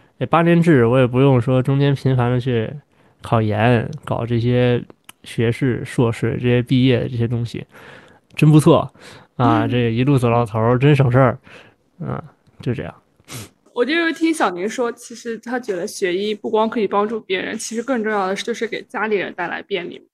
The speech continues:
Speaker 2: 这就是有的时候为什么我会质疑过自己学医的决定，你就会觉得其实你并没有给家里人带来多少，有的时候你反而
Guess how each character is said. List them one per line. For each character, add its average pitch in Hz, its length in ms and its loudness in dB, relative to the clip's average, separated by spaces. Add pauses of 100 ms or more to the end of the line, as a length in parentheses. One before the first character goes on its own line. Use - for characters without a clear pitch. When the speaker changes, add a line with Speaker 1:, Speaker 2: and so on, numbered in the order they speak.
(420)
Speaker 2:
这 - 180 -2
就 302 100 2
是 254 460 0
有 202 160 0
的 214 100 -2
时 226 140 -6
候 202 120 2
为 247 120 0
什 240 100 -10
么 208 140 -2
我 185 80 -6
会 220 140 -2
质 226 240 -10
疑 190 100 -4
过 202 180 0
自 202 160 -12
己 202 120 -4
学 180 280 -6
医 190 160 -8
的 185 200 -6 (200)
决 170 220 -6
定， 196 220 -6
你 202 40 -8
就 240 80 -4
会 269 100 0
觉 175 220 -4
得 175 240 -6 (380)
其 - 160 -4
实 269 140 -2
你 240 120 2
并 277 240 -2
没 190 220 -2
有 185 420 -2
给 175 140 -4
家 190 160 -6
里 196 120 -2
人 170 300 -8
带 208 140 -2
来 175 140 -2
多 190 180 -6
少， 214 120 -8
有 180 100 -8
的 220 100 -4
时 220 140 -8
候 208 80 -2
你 202 100 -2
反 202 180 -6
而 170 400 -4